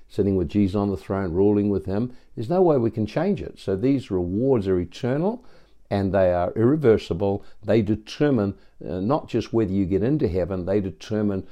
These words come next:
the quality, status, standing that you have in that kingdom, the level of intimacy with Jesus, the level of responsibility and authority,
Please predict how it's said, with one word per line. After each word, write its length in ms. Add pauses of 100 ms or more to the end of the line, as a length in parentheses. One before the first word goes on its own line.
(180)
the 80
quality, 640
status, 600
standing 640 (260)
that 160
you 140
have 280
in 80
that 200
kingdom, 460
the 120
level 360
of 120
intimacy 520
with 160
Jesus, 540 (300)
the 80
level 400
of 140
responsibility 880
and 100
authority, 640